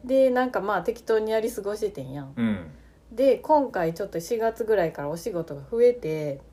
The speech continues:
Speaker 1: せ-、
Speaker 2: あー。
Speaker 1: ちょっと責任が増えたんやんか。
Speaker 2: はいはいはい。
Speaker 1: で、それやから、ちょっと名前を取るから、アカウント。
Speaker 2: あー、そこにじゃあ、
Speaker 1: それにもう一回入ってくれる？
Speaker 2: とうとう。
Speaker 1: って言われて。
Speaker 2: はいはい、名前ができた。
Speaker 1: で、すっごい苦手やけど、まあ、努力したらいけるやろうと思って。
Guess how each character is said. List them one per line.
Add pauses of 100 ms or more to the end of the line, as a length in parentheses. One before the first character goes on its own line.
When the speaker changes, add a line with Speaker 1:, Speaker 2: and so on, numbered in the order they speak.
(340)
Speaker 1:
せ-、
Speaker 2:
あ
ー。
Speaker 1:
ち
ょ
っ
と
責
任
が
増
え
た
ん
や
ん
か。
Speaker 2:
は
い
は
い
は (280)
い。
Speaker 1:
で、
そ
れ
や
か
ら、
ち
ょ
っ
と
名
前
を (440)
取
る
か
ら、 (140)
ア
カ
ウ
ン
ト。 (140)
Speaker 2:
あ
ー、
そ
こ
に
じ
ゃ
あ、
Speaker 1:
そ
れ
に
も
う
一
回
入
っ
て
く
れ
る？
Speaker 2:
と
う
と
う。
Speaker 1:
っ
て
言
わ
れ
て。
Speaker 2:
は
い
は
い、
名
前
が
で
き
た。
Speaker 1:
で、
す
っ (120)
ご
い
苦
手
や
け
ど、
ま
あ、
努
力
し
た
ら
い
け
る
や
ろ
う
と
思
っ
て。